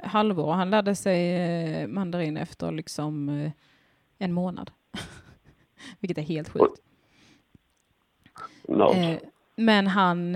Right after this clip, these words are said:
Speaker 1: är också... Det, det är tydligen ett svinlätt språk, för de har inte massa böjningar och sådär. Alltså, så han kunde tecknen,
Speaker 2: Okej.
Speaker 1: för han har bott i Japan, så de är
Speaker 2: Ja.
Speaker 1: ganska lika. Eh, men de, de
Speaker 2: Okej.
Speaker 1: bara säger rakt av orden. De säger inte så här,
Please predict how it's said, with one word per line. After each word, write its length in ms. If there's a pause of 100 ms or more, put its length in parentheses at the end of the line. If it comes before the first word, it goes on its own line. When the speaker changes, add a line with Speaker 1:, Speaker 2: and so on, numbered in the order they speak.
(140)
Speaker 1:
är 200
också... 680 (920)
Det, 360
det 80
är 80
tydligen 240
ett 120
svinlätt 580
språk, 640
för 180
de 140
har 100
inte 140
massa 220
böjningar 640
och 80
sådär. 220 (360)
Alltså, 240
så 200
han 200
kunde 180
tecknen, 460
Speaker 2:
Okej. 180
Speaker 1:
för 80
han 180
har 100
bott 220
i 200
Japan, 360
så 80
de 100
är 40
Speaker 2:
Ja. 120
Speaker 1:
ganska 140
lika. 380 (300)
Eh, 340
men 440
de, 220
de 140
Speaker 2:
Okej. 140
Speaker 1:
bara 200
säger 300
rakt 520
av 420 (260)
orden. 480
De 140
säger 200
inte 180
så 120
här, 180